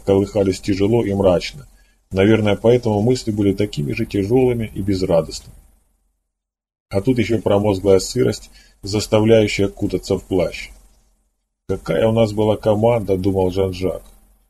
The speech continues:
Он стоял на квартердеке, да вспоминал не самые худшие дни своей богатой на приключения жизни.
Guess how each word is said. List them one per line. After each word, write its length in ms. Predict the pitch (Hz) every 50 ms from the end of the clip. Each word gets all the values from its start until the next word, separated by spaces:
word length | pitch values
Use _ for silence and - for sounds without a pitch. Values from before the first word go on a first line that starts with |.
| _ _ _ _ -
Он 140 | 147 160 147
стоял 400 | - - - 113 113 120 123 117
на 120 | 98 92
квартердеке, 760 | - - 101 98 95 - 98 98 98 107 131 139 135 - 117
да 100 | 110 117
вспоминал 540 | 113 - - - 113 117 123 135 139 135 135 117
не 100 | 110 107
самые 380 | - - 113 110 110 107 104
худшие 500 | 104 - - - - - - - 101 95
дни 200 | 92 98 107 107
своей 280 | 101 - - 95 95 95
богатой 500 | 87 90 92 92 113 - - - - 98
на 80 | 98
приключения 760 | 92 - 90 90 - 92 92 - - 98 92 90 87 87 87
жизни. 380 | 82 - 85 78 - - -